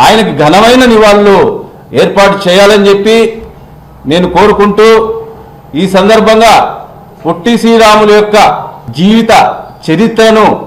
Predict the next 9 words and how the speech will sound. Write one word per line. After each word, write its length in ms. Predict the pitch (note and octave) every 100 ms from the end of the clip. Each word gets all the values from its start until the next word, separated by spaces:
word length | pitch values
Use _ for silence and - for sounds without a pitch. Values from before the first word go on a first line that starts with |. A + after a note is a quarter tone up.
| - - -
రేపు 240 | E3 F3+ F3 D3
ప్రదర్శించబోతున్నాం. 1000 | D3 F#3 F#3+ F#3+ F#3+ F3 F#3 F#3+ G#3 A3 G#3+ - - - A2+
అది 200 | D3 A#3+ F3+ - C#3+ A#2+ C#3
భావితరాలకు 840 | F#3 A#3+ A#3+ A3+ A3+ A3+ A3 A3+ E3 - - - - - - - - -
చాలా 200 | D#3 F3+ F#3
ఉపయోగకరంగా 600 | - G#3 A3+ G#3+ G3 F#3+ F#3
ఉంటుంది. 340 | F3+ F#3 F#3+ F3 - - - -
కనుక 260 | C3+ F3 F3+ G3 D#3 B2 - - B2+
నెల్లూరు 480 | D#3+ G3 G#3 G#3